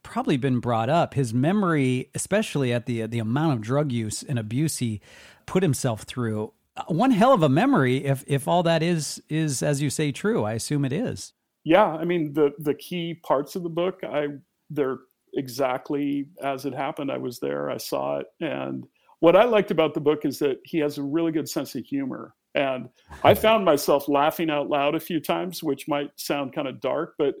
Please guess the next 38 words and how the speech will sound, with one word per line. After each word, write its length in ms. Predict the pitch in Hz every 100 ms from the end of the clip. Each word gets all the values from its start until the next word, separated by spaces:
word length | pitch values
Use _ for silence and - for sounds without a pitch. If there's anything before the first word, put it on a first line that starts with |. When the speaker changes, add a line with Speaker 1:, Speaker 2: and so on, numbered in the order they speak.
| - _ _ -
Speaker 2:
'cause 140 | 202 202
he 80 |
had 120 | 247 180
sent 220 | 208 185
me 120 | 180
an 100 | 165
advanced 480 | 139 131 147 151 -
copy 360 | 151 147 160
and 120 | 156 135
I 60 |
read, 460 | 123 139 139 139 - _ _ _ -
you 100 | 156
know, 280 | 127 123 -
some 320 | - 196 170
of 120 | 160
the 100 | 143
stories, 680 | - - 151 151 151 143 - - - -
and 140 | 165
he 180 | 156 175
asked 320 | 165 175 -
me 300 | 190 160 147 - -
if, 180 | 147 - _ _ -
like, 220 | 156 147
I 60 | 156
remembered 560 | 160 160 160 156 135
th-, 120 | 131 - _ _ _
the 140 | 160 151
same 260 | 170 147
thing 180 | 139 147
he 160 | 156 160
did. 220 | 147 135
And 100 | 135
I 300 | 160 175 175 147
had 240 | 139 160
a 60 | 143
couple 360 | - 151 156
editions 680 | 151 139 147 - 151 151 139 147 - -
of 280 | 156 139